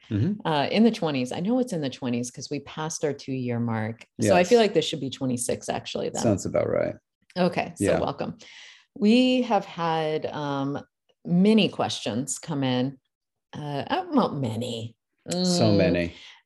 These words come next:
Speaker 2: we've had questions come in about a topic in particular that David knows way more about than I do. And so he's gonna be in charge of answering all the tough questions today, um, if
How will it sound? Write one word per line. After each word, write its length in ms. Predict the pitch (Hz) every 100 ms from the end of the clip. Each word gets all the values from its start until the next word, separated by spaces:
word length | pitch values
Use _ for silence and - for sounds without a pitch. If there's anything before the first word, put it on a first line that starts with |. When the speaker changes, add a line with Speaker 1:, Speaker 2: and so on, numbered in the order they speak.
| -
Speaker 2:
we've 260 | 220 254 254
had 300 | 269 262 -
questions 400 | 185 160 170 156
come 180 | 165 143
in 140 | 139
about 400 | 135 131 131 -
a 100 | 135
topic 460 | 123 - 120 131 127
in 140 | 127
particular 1000 | 127 135 127 - 190 214 135 117 127 160 - -
that 480 | 139 127 127 -
David 320 | 170 160 151 151
knows 260 | 139 135
way 220 | 196 214
more 220 | 254 226 170
about 260 | 143 143
than 140 | 143 139
I 140 | 143
do. 260 | 127 104 160 _ _
And 140 | 131 113
so 440 | 143 131 135 135 _ _ _ _ _ _
he's 240 | - 135
gonna 160 | - 135
be 240 | 127 127 127
in 200 | 135 131
charge 260 | 135 131
of 80 | 120
answering 400 | 127 120 135 123
all 100 | 117
the 120 | 117
tough 280 | - - 110
questions 500 | - 120 - 135 135
today, 340 | - 139 131 - - - _
um, 340 | - 143 131 127
if 340 | - 135 -